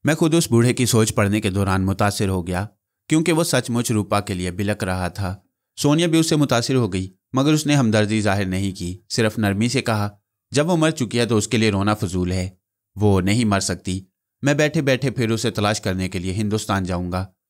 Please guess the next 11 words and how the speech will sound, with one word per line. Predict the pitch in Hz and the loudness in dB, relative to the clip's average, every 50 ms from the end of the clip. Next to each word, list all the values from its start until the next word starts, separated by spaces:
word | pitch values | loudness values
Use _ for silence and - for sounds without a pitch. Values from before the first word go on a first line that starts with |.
| _ _ _ - | _ _ _ -2
मैं | 104 101 98 95 95 | 0 2 2 2 0
उसके | - - 110 110 - 135 | -2 -2 -4 -2 0 2
मुर्दा | 123 123 131 127 127 131 | 2 4 4 4 2 2
जिस्म | 120 117 110 - 113 113 | 0 0 -2 -4 -6 -4
को | 104 110 | -4 -4
टटोलकर | 98 101 92 - 92 92 90 90 - 90 92 95 - - _ | -4 -4 -4 -2 -2 -2 -4 -4 -4 -6 -6 -6 -10 -8 _
कागजात | 117 107 104 104 98 107 101 104 101 - | -2 0 0 0 0 0 0 0 -2 -4
तलाश | 92 - 98 101 104 104 | -6 -4 -2 -2 -2 -2
कर | - 98 90 | -4 -6 -6
रहा | 85 90 92 92 90 | -4 -4 -4 -4 -4
था। | - - 98 90 90 | -4 -4 -6 -6 -8